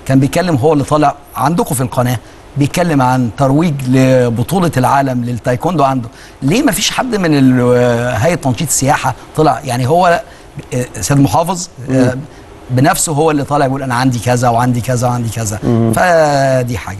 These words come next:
Speaker 1: نرجع بقى نتكلم على، آه،
Speaker 2: طب هو يعني هي ايه الصعوبة في إن يكون عندنا
Speaker 1: هو باين حاجة عيب باين أو غلط، مش عارف.
Speaker 2: لا، يعني، آه، بالظبط
Speaker 1: <laughs> مش
Speaker 2: والله.
Speaker 1: عارف.
Speaker 2: يعني مثلًا أنا مش عارف، أنا مش شاطر في الحاجات دي، بس أنا متخيل أجيب الشباب بتوع السوشيال ميديا شاطرين،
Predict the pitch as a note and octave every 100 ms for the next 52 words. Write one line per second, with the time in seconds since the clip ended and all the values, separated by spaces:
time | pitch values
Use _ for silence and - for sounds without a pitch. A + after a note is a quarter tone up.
0 | - E3+ G3 D#3+ F#3 E3 C#3+ D#3+ D#3+ C#3
1 | C#3+ D#3 - - - - - - - C3+
2 | F3 C#4+ E4 G3 E3+ F3 F#3+ B3 C4+ -
3 | F3 F#3+ A#3+ - E3+ C3+ - G#3 D#3+ B2+
4 | D#3+ F#3 F3 G#3 A#3+ A3 F3 D#3 C#3 B2+
5 | B2+ B2 A#2 B2 A2+ G#2+ - E3 A3+ D#3+
6 | D#3 E3 F#3 F3 F3+ D#3 A#3 - F#3 D#3
7 | - C#3+ B2 D3+ G3+ - G3 G#3 F3+ F#3
8 | F3+ F3 F3 - F#3+ F#3+ C#3+ D3+ D#3 C#3
9 | A#2 - F#3 F#3 - F#3+ F3+ D3 E3 C3+
10 | C3+ D#3+ D3 B2+ B2+ - D#3 C3+ C#3 C3+
11 | - A2 -